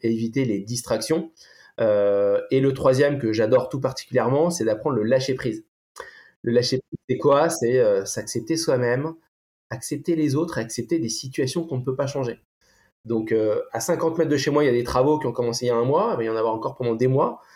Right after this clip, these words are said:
Ça sert à rien que je perde de l'énergie à râler pour les bruits de marteau-piqueur. C'est comme ça. Donc, plutôt que de perdre de l'énergie inutilement,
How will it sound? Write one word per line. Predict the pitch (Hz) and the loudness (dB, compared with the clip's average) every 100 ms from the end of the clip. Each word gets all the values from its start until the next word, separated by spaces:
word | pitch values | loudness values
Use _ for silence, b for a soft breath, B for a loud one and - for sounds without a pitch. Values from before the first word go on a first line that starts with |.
| B | B
Ça | - 98 | -8 -4
sert | 110 | -2
à | 104 113 | 0 2
rien | 175 202 | 2 2
que | |
je | 143 | 0
perde | 131 151 135 | 0 2 2
de | 131 | 2
l'énergie | 143 143 131 139 156 156 - - | 4 2 0 -2 -4 -4 -12 -4
à | 113 85 | -2 -2
râler | - 135 151 160 160 - - | -2 0 4 6 4 0 -4
pour | 117 | 0
les | 113 | 2
bruits | 120 | 0
de | 127 | 0
marteau-piqueur. | 113 120 120 113 170 208 - B B B | -2 -4 -8 0 2 2 -4 B B B
C'est | - 120 | -6 -4
comme | 120 165 147 | 0 0 2
ça. | 139 127 - B B B | 0 0 -2 B B B
Donc, | 127 113 - | -4 -4 -6
plutôt | - 190 | 0 2
que | 156 147 | 4 0
de | |
perdre | 143 175 160 135 | 2 2 2 2
de | 120 | 0
l'énergie | 131 151 156 143 156 147 147 | 2 2 4 2 2 -4 -6
inutilement, | 160 160 160 131 131 175 226 | -4 -2 -2 -2 2 0 -2